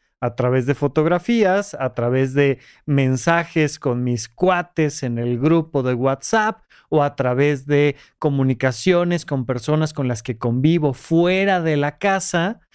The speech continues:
en esta búsqueda de tener, aunque sea, fantasías sexuales con otras personas. De hecho, de lo más común dentro del mundo de las fantasías sexuales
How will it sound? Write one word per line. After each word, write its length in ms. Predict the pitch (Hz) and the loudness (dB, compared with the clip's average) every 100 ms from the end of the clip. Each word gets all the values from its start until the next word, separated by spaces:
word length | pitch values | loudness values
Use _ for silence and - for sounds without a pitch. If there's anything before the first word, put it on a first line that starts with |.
| _ _ - | _ _ 0
en 180 | 151 | 2
esta 340 | 151 156 - 175 | 2 0 -4 -4
búsqueda 920 | 151 160 160 - - 156 147 175 208 | 0 2 0 -2 0 2 2 -2 -4
de 120 | 143 131 | -2 -2
tener, 500 | 139 127 135 156 - | 0 0 0 0 -4
aunque 400 | 139 139 127 127 | -4 -2 -2 -6
sea, 460 | 117 147 131 143 165 | -4 -2 0 -2 -8
fantasías 960 | - 143 120 110 107 - 131 120 123 - | -8 -6 -6 -8 -10 -4 -2 -2 -4 -18
sexuales 720 | - 165 - - 113 110 117 - | -8 -8 -6 -6 -4 -4 -10 -12
con 240 | - 113 110 | -6 -4 -4
otras 260 | 110 117 | -8 -12
personas. 560 | - 131 233 254 - - - - - - | -10 -8 -8 -8 -16 -20 -20 -20 -20 -6
De 140 | 175 185 | 2 2
hecho, 340 | 190 247 233 - _ _ _ _ | 4 2 2 -6 _ _ _ _
de 220 | 165 160 175 | -2 2 4
lo 160 | 160 | 4
más 320 | 151 196 233 | 2 0 -2
común 800 | - - 175 143 165 233 320 277 | 0 2 2 2 2 4 2 2
dentro 340 | 165 151 139 143 | 2 0 0 2
del 140 | 131 | 2
mundo 240 | 156 202 | 0 0
de 80 | 196 | 0
las 160 | 143 - | -2 -2
fantasías 440 | 117 120 113 170 | -6 -6 -4 -6
sexuales 840 | - 151 - 123 110 160 311 - | -6 -12 -2 0 0 -2 -6 -16